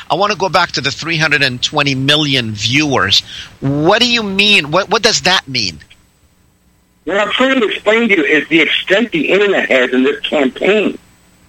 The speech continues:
Speaker 2: okay? The extent of the internet in this presidential election is beyond understanding. That's why in the primary,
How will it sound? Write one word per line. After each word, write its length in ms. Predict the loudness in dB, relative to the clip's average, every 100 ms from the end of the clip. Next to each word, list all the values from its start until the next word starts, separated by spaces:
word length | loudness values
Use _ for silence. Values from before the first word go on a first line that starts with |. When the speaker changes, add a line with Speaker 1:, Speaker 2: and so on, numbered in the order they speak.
| -6
Speaker 2:
okay? 400 | 0 0 0 -4 -14 -20 -2
The 120 | 0
extent 520 | 2 2 2 0 2
of 80 | 0
the 200 | 0 0
internet 320 | 0 2 0
in 40 | 0
this 180 | -2 0
presidential 640 | 0 2 2 0 0 0
election 560 | 2 2 0 0 0 0
is 200 | 0 -2 -6 0
beyond 420 | 2 2 2 0 -2
understanding. 960 | 0 0 0 -2 0 2 2 2 -2 -4 -8 -10 -6
That's 280 | -2 0 2
why 260 | 2 2 2
in 180 | 0 -2
the 80 |
primary, 800 | -4 0 2 2 2 0 0 -2